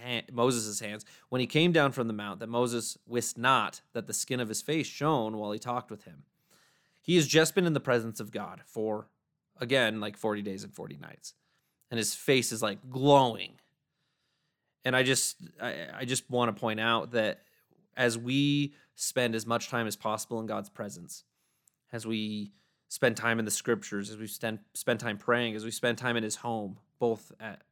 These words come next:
church and in the temple, um, you, you can't spend time with God and not be changed by his presence. You, you can't. And it's why we should be striving to spend as much time in his presence as possible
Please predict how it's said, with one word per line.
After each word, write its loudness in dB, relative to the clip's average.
church 4
and -2
in -2
the -8
temple, -14
um, -2
you, -8
you -4
can't -2
spend 0
time 0
with -4
God 0
and -6
not -4
be -8
changed -16
by 0
his -8
presence. -8
You, -12
you -8
can't. -14
And -2
it's -2
why 8
we 4
should 0
be 0
striving 4
to -4
spend 0
as -6
much 2
time -6
in -10
his -12
presence -12
as -14
possible -12